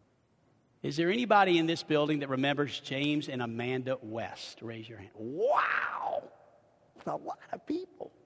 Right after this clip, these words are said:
James came here to go to Bible college as a married man. He was newly married, and he came to go to college at Champion, and James was on fire.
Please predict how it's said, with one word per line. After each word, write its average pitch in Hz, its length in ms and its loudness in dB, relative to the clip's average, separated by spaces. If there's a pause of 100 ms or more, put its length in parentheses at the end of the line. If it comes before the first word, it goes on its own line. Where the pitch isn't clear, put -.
(1040)
James 175 520 0
came 180 280 2
here 160 180 2
to 147 80 -2
go 151 160 2
to 131 80 -4
Bible 143 300 4
college 127 360 -2
as 123 140 -8
a 120 40 -4
married 131 560 0
man. 110 360 -8 (680)
He 156 120 4
was 139 140 -4
newly 214 440 2
married, 156 480 0 (440)
and 151 80 -2
he 147 80 0
came 220 260 2
to 220 80 4
go 196 100 0
to 190 80 0
college 151 360 2
at 143 100 -6
Champion, 120 580 -6 (560)
and 170 220 2
James 180 380 2
was 139 120 -6
on 117 180 -4
fire. - 680 -6